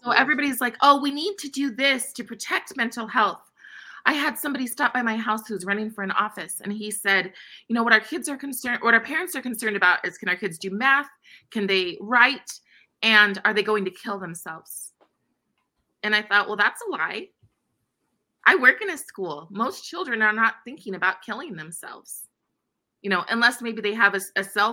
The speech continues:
phone and their parents aren't taking a look and the, and they're watching people who are suicidal talking about the ways that they can kill themselves."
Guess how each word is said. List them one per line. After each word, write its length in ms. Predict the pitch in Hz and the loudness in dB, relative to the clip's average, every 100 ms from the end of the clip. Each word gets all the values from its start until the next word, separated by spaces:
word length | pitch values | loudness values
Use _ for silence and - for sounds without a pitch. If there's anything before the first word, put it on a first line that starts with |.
| - | -2
phone 220 | 180 175 | -6 -4
and 100 | 180 | -6
their 60 | 170 | -8
parents 400 | - 196 208 190 | -6 -8 -8 -6
aren't 220 | 185 185 | -6 -6
taking 280 | 208 180 175 | -12 -8 -8
a 60 | |
look 240 | 170 214 208 | -6 -6 -6
and 140 | 165 | -6
the, 120 | 170 | -6
and 120 | 180 175 | -4 -4
they're 100 | 170 | -2
watching 460 | 165 185 - 170 | 0 -2 -4 -14
people 360 | - 175 156 170 | -12 -10 -8 -6
who 120 | 170 | -4
are 80 | 165 | -6
suicidal 640 | - 175 170 165 156 160 | -6 -8 -6 -2 -2 -2
talking 360 | 160 - 170 170 | -6 -6 -6 -6
about 200 | 151 147 | -8 -8
the 60 | 156 | -8
ways 180 | 156 | -8
that 140 | 160 135 | -8 -12
they 80 | 160 | -10
can 160 | 165 | -10
kill 160 | 226 220 | -8 -8
themselves." 580 | - - - - - | -8 -12 -16 -14 -18